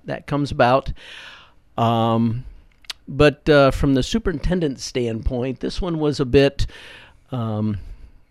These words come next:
unnerving, maybe is, is the word for that. Uh, Cindy Garner, um, who has served as the administrative assistant to the superintendent, uh, well before Brent Lehman was on the scene at North Adams,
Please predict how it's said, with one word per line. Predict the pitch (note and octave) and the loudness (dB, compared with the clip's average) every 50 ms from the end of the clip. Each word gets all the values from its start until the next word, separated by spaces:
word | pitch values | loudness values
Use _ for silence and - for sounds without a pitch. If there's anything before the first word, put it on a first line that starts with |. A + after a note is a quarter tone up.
| _ _ _ _ - - - _ - _ - _ _ _ _ _ _ _ _ _ _ - | _ _ _ _ -20 -20 -20 _ -20 _ -20 _ _ _ _ _ _ _ _ _ _ 0
unnerving, | C#3+ D3+ D#3 D3 C#3+ C#3+ D3 D#3+ D#3+ D#3 G3+ G#3+ G#3+ A3 | 2 4 4 4 4 4 4 4 4 4 4 2 2 2
maybe | B3 E3 E3+ E3+ F#3 F3 E3+ | 0 0 0 0 0 -2 -2
is, | E3+ D#3+ C3+ D#3+ | -4 -4 -6 -10
is | - - D3+ D3 C#3 | -6 -4 -4 -2 2
the | D3+ C#3+ | 4 6
word | C#3+ D#3 E3+ D3+ | 6 6 6 4
for | - E3 | 2 2
that. | C#3+ D3 D3+ E3 E3 E3 - - | 4 6 8 6 6 6 2 -2
Uh, | - - A#2 G#2 G#2+ | -2 0 -2 -2 -2
Cindy | - - F#3+ G#3 G3+ G3+ | 2 4 4 6 6 6
Garner, | D#3+ E3+ D3+ C3+ A#2+ G#2 G#2 G2+ G#2 - - - _ _ _ - - | 4 4 2 2 0 -2 -6 -8 -10 -14 -18 -20 _ _ _ -20 -18
um, | - G2 G2+ - - G#2 G#2+ | -14 -14 -12 -10 -10 -8 -6
who | E2+ G#2 B2 B2 A#2 | 0 4 4 4 4
has | A#2+ B2 A#2 A#2 A2 | 4 4 2 2 0
served | - - C3+ B2 B2 B2 B2 A2 A#2+ | 0 0 2 4 4 4 2 2 0
as | A2+ A2 A2 A2 G#2 G2 | 2 2 2 0 0 -2
the | G#2+ G#2+ | 0 0
administrative | G#2+ G#2 A2 A#2 A#2+ A2+ A2 - B2+ A#2 A#2 A2+ G2+ | 0 2 0 0 0 0 -2 0 0 2 2 2 0
assistant | G#2+ G2 - - A2+ - - - F#2+ - | -2 -4 -4 -6 -6 -6 -8 -12 -12 -12
to | - G2 | -12 -12
the | G#2 | -12
superintendent, | G2 - - A#2+ G#2+ A#2 G#2 F#2+ - B2 A#2+ B2 B2 B2 B2 - - - - - - - - - - - - | -10 -6 -6 -4 -4 -2 -4 -2 0 0 2 2 2 0 0 -2 -6 -8 -10 -20 -20 -20 -20 -20 -20 -14 -8
uh, | G#2+ G2 G2 G2 G2 - - | -6 -4 -2 -2 -2 -4 -4
well | - G2 G#2+ A#2+ C#3+ F3 G3+ G3+ | -4 0 2 4 4 4 4 2
before | G3+ G#3+ F#3 - - G3 G3+ G3 | 2 0 -4 -2 -2 0 0 0
Brent | F3 F3 F#3 F#3+ F3+ F3 | 2 2 2 2 2 2
Lehman | F3 F#3+ A3 A#3 G#3 E3 B2 G#2+ | 2 2 2 2 0 0 0 0
was | G#2+ G#2 A2 | -2 -2 -2
on | A2 G#2+ G#2+ G2 | -2 -2 -2 -2
the | G2 F#2+ | -2 -4
scene | - - B2 A2 G#2+ G2+ F#2+ | -4 -4 -2 -2 0 0 -2
at | G2+ A2+ | -4 -4
North | A#2 G#2+ G2+ F#2+ - A2+ | -4 -4 -2 -2 0 -2
Adams, | F#2 F#2 F2+ F#2 F#2+ F#2+ F#2 F#2 - - - | -2 -2 -2 -4 -4 -6 -6 -8 -8 -10 -12